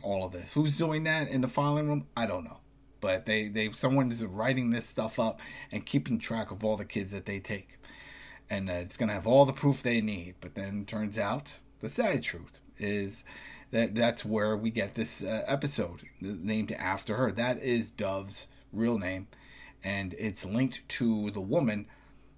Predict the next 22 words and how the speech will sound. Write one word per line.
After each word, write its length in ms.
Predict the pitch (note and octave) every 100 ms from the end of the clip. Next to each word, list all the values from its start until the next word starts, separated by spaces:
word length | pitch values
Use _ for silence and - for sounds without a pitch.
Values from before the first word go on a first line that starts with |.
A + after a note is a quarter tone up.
| -
that 260 | B2+ A2+ G#2+
we 160 | A2+
saw 400 | A2+ - G#2+ G#2
in 320 | G2 G2 F#2+ F#2+ - - - - -
last 400 | G2+ A#2+ C3 -
season 560 | A#2 F#2+ F2 F2+ F2 G2 -
with 280 | G#2+ G2+ -
Madison 680 | G#2 G2+ F2+ - F#2+ F#2 F#2
and 260 | F#2+ F#2+
with, 400 | F#2 F2 - - F#2
um, 360 | E2+ E2 - - - - - - - -
Morgan 560 | A#2 G#2+ G2+ G#2 F#2
and 140 | F#2+ F#2
the 60 |
whole 220 | F#2 F#2+ F#2+
thing, 320 | - F2+ F2+
and 120 | F2+
that 220 | F2+ - -
her 160 | G#2+ G2
kid 240 | - F#2
was 120 | F#2
taken, 480 | - A2 F#2+ F2 F2+